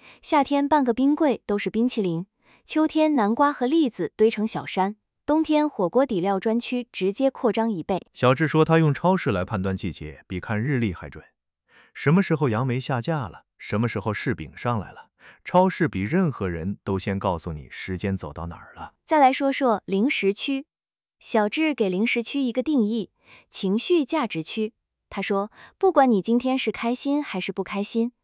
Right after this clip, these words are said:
Speaker 1: 走到零食区那个花花绿绿的包装面前，大脑就开始分泌多巴胺了。
Speaker 2: 而且他有一个很实际的观察，零食区的家庭采购浑水摸鱼机会。什么意思呢？就是跟着爸妈去买菜的时候，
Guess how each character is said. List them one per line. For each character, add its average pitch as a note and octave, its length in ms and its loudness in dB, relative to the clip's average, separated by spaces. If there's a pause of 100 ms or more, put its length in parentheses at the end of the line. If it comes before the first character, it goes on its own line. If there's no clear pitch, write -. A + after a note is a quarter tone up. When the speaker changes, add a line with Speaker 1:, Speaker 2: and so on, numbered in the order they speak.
(140)
Speaker 1:
走 G#3 160 4
到 A#3 100 6
零 A3+ 180 4
食 B3+ 200 -2
区 C#4+ 260 0
那 C#4+ 160 2
个 A3+ 100 0
花 C#4 200 -2
花 D#4 180 0
绿 D#4 160 2
绿 C4 140 0
的 G3+ 80 0
包 A3+ 160 2
装 B3 180 0
面 A#3+ 160 2
前， F3 320 -6 (160)
大 D#4 160 2
脑 E3+ 240 0
就 G3 140 -6
开 G#3+ 180 -6
始 E3 140 -6
分 G3+ 180 -2
泌 G#3 180 0
多 G3+ 160 -2
巴 G3 180 -2
胺 A#3 180 -2
了。 B3 300 -6
Speaker 2:
而 G3 140 2
且 G3 120 4
他 F3 100 4
有 D#3+ 140 6
一 C#3+ 80 2
个 E3 80 2
很 G2+ 240 -2
实 - 240 -2
际 C#3+ 120 -2
的 G2 80 -2
观 G2+ 200 -2
察， - 320 -16 (440)
零 E3+ 280 4
食 E3 180 4
区 F3 160 -2
的 C#3+ 100 2
家 C3+ 220 2
庭 B2+ 180 -4
采 E2+ 220 -6
购 F#2 400 -2
浑 G2 380 -4
水 - 180 -8
摸 F#2 260 -6
鱼 E2+ 160 -10
机 G2+ 200 -6
会。 - 220 -16 (580)
什 - 160 -8
么 G2 80 -2
意 G#2+ 100 -2
思 E2+ 140 -8
呢？ - 80 -16 (640)
就 C#3+ 140 0
是 D#3+ 120 0
跟 C3+ 140 4
着 B2 100 4
爸 A#2+ 160 2
妈 A#2+ 160 0
去 - 120 -6
买 E2+ 180 -2
菜 A#2+ 180 -4
的 F#2+ 80 -6
时 - 140 -12
候， - 240 -18